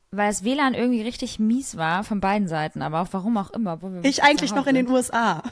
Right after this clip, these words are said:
Speaker 1: Ja, du kleiner Wichser eigentlich noch so vor so einem Gr-, Greenscreen, uns allen was vorgemacht.
Speaker 2: Ich nie zurückgekommen.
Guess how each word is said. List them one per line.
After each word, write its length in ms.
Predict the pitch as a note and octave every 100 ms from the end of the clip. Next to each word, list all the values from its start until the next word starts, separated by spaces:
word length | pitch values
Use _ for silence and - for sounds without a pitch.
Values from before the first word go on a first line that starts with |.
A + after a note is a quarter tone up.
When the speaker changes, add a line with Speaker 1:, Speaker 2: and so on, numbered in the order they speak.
| - A3+
Speaker 1:
Ja, 360 | A#3 B3+ A3+
du 120 | G3+
kleiner 360 | C#4+ D4 C4 -
Wichser 260 | D4+ - B3+
eigentlich 300 | A#3 C4 B3
noch 200 | B3+ -
so 180 | B3+ A#3+
vor 180 | B3
so 60 | A3
einem 300 | A#3 A3 G3
Gr-, 200 | G#3 G3+
Greenscreen, 920 | G3+ C4+ E4+ - - F3+ F#3+ F3+ G3+
uns 160 | - A#3+
allen 320 | - A3 C#4+
was 160 | C4+ -
vorgemacht. 1000 | - C4 C4+ G3 E3 C#3+ D3+ - - -
Speaker 2:
Ich 160 | C#4+ -
nie 140 | D#4+
zurückgekommen. 760 | E4 D#4 D#4+ C#4 A3 F3+ E3